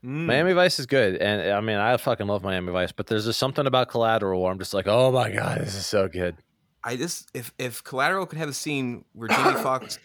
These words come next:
Speaker 1: pretended to ejaculate, and then his wife was like, "Is that it?" And then he's like, "Ah, I'm just kidding," and kept on fucking, Collateral would be, like, an Oscar-winning movie for the best film of the year.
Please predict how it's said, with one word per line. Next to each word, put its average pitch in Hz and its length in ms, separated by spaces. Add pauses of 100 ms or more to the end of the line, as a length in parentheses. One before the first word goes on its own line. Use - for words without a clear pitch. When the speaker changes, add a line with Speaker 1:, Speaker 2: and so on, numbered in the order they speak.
(160)
Speaker 1:
pretended 147 480
to 143 120
ejaculate, 113 760
and 104 120
then 110 120
his 104 160
wife 117 340
was 113 160
like, 104 220
"Is 107 60
that 120 160
it?" 143 200
And 110 100
then 110 80
he's 120 80
like, 120 160
"Ah, 196 120
I'm 180 100
just 143 140
kidding," 131 260
and 117 140
kept 143 140
on 127 100
fucking, 139 400 (360)
Collateral 135 480
would 127 140
be, 110 320
like, 110 140
an 110 60
Oscar-winning 101 580
movie 95 300
for 95 200
the 95 60
best 92 220
film 95 180
of 87 60
the 90 80
year. 85 240